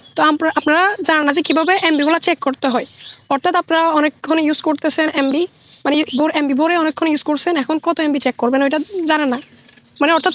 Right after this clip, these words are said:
কোডটা জানেন না আর কি, এমবি কীভাবে চেক করে গ্রামীণ সিমের।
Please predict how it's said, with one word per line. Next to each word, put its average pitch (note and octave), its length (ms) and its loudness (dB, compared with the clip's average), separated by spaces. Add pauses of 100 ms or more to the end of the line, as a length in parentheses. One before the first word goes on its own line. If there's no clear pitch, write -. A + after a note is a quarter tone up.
কোডটা F4+ 240 0
জানেন F4 200 2
না C#4+ 60 2
আর C4+ 60 2
কি, E4+ 180 0
এমবি D#4 260 2 (220)
কীভাবে D4+ 220 2
চেক E4 180 0
করে C#4 160 2
গ্রামীণ C4+ 260 0
সিমের। A#3+ 240 -2